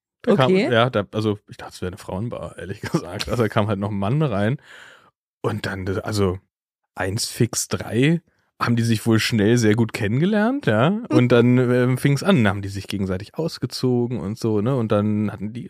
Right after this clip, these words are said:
Speaker 1: nee, Sex. Ne? Zu dritt.
Speaker 2: In der Bar?
Speaker 1: In der Bar zu, und der, und das Geilste, der Barkeeper hat die ganze Zeit einfach weiter Drinks gemacht. Ich weiß aber nicht für wen.
Speaker 2: <laughs>
Speaker 1: Also vielleicht,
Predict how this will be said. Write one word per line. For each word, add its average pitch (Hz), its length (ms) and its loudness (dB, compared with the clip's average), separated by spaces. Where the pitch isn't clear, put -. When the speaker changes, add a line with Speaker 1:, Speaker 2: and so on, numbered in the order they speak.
Speaker 1:
nee, 190 140 -8
Sex. - 440 -20
Ne? - 140 -18
Zu 107 100 -10
dritt. - 160 2
Speaker 2:
In 349 140 2
der 269 80 4
Bar? 208 400 2
Speaker 1:
In 151 100 0
der 185 120 -4
Bar 139 180 0
zu, - 140 0
und 117 100 0
der, 131 80 4
und 117 100 2
das 120 120 2
Geilste, 165 280 2
der 117 80 4
Barkeeper 151 400 -2
hat 123 80 0
die 117 60 0
ganze 131 140 2
Zeit 127 140 2
einfach 110 180 -2
weiter 104 200 2
Drinks 180 260 2
gemacht. 107 160 2
Ich 113 80 -6
weiß 127 120 6
aber 127 80 4
nicht 117 100 4
für 107 160 4
wen. 135 300 6
Speaker 2:
<laughs> - 120 -16
Speaker 1:
Also 147 160 8
vielleicht, 156 280 4